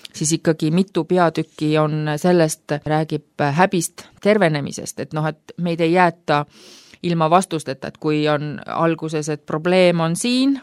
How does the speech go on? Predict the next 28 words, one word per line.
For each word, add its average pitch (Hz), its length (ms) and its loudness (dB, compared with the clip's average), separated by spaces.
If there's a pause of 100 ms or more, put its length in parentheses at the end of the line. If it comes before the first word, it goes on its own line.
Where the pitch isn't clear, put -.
(120)
äh, 156 320 -2
siis, - 640 -6
äh, 143 180 -4
miks 165 300 -6
see 170 80 -2
tekib 240 520 -2 (260)
ja 180 100 -2
lõpus 185 400 -2
on 175 140 -2
ikkagi 180 760 0
lahendus 190 540 2
ka, 165 460 4
et, - 160 -12 (100)
et, - 240 -10
et 143 220 -8
kuidas 185 400 0
siis 156 160 -8
häbist, 180 500 -4
äh, 160 140 -2 (460)
terveks 196 500 -2
saada. 165 480 0 (560)
Ja 151 320 2 (200)
siin 170 200 0
ta 165 160 2
on 170 80 2
öelnud, 156 320 2
et, - 320 -6
äh, 147 160 2